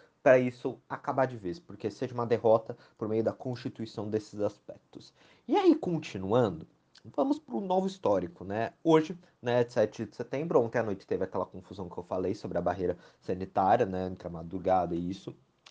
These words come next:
E hoje, no sete de setembro, o presidente já começa, né, o ato dele, né, tipo, logo de manhã, meus caros. Ele começa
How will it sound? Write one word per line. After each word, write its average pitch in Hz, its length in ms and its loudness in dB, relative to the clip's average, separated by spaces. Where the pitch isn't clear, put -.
E 151 80 4
hoje, 151 160 2
no 123 60 -4
sete 113 220 0
de - 40 -20
setembro, 120 420 -8
o - 20 -20
presidente 127 400 -2
já 139 80 0
começa, 120 800 -4
né, 101 360 -4
o 98 600 0
ato 127 440 0
dele, 90 380 -2
né, 92 220 -6
tipo, - 280 -10
logo 98 300 0
de 101 100 -6
manhã, 113 440 -4
meus 87 180 -8
caros. 78 360 -10
Ele 85 120 -8
começa 92 680 -8